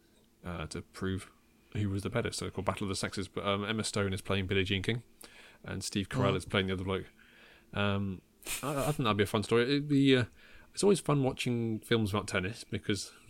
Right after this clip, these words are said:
Speaker 1: the actors can never really play tennis well enough to, to make it look like they can play tennis. So, um, it's the,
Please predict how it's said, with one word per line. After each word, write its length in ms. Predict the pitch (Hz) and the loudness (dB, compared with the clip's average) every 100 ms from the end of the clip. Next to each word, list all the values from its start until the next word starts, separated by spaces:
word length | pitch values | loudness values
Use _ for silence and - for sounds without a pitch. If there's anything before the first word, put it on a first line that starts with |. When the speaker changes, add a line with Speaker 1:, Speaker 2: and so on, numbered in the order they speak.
| - | -6
Speaker 1:
the 100 | 113 | 0
actors 320 | 107 - 98 - | 0 0 -6 -4
can 140 | 104 | -4
never 160 | 98 95 | -2 0
really 180 | 95 | 0
play 160 | 90 92 | 0 -4
tennis 320 | - 95 - | -2 -6 -2
well 120 | 95 92 | 0 0
enough 220 | 90 - | -2 -2
to, 200 | 101 90 - - - - - - - 127 | -2 -2 -6 -20 -20 -20 -20 -20 -16 -12
to 100 | - | -4
make 140 | 98 98 | -4 -2
it 40 | |
look 160 | 98 - | -4 -4
like 100 | 87 | -6
they 40 | |
can 100 | 95 | -4
play 120 | - 92 | -4 -2
tennis. 240 | 101 - - - - - - - | -2 -4 -20 -20 -20 -20 -20 -20
So, 300 | - 107 101 | -6 -2 0
um, 200 | 101 98 - - _ - - - | 0 -4 -8 -20 _ -18 -10 -6
it's 260 | 123 - | -4 -2
the, 300 | - 127 123 | 2 2 2